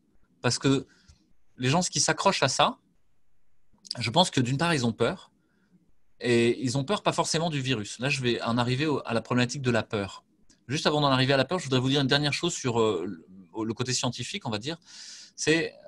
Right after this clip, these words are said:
euh, les effets du confinement. Le premier confinement a été, euh, en fait une catastrophe, quoi.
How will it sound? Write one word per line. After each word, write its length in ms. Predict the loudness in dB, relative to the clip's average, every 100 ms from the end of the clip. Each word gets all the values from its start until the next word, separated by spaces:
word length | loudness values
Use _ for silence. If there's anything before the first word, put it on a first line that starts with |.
| -6
euh, 340 | -4 -2 -4 -6 _ _ -20 -8
les 200 | 0 2
effets 140 | 2 2
du 100 | 0
confinement. 500 | -4 -2 -2 -2 -4 _ _ _ -8
Le 120 | -6
premier 260 | 0 2
confinement 400 | 2 0 -2 0
a 80 | 0
été, 200 | 0 0
euh, 340 | -2 -2 -4 -6 _
en 140 | -16 -8
fait 200 | -6 -4
une 80 | -2
catastrophe, 560 | -2 -4 -8 -10 -10
quoi. 180 | -12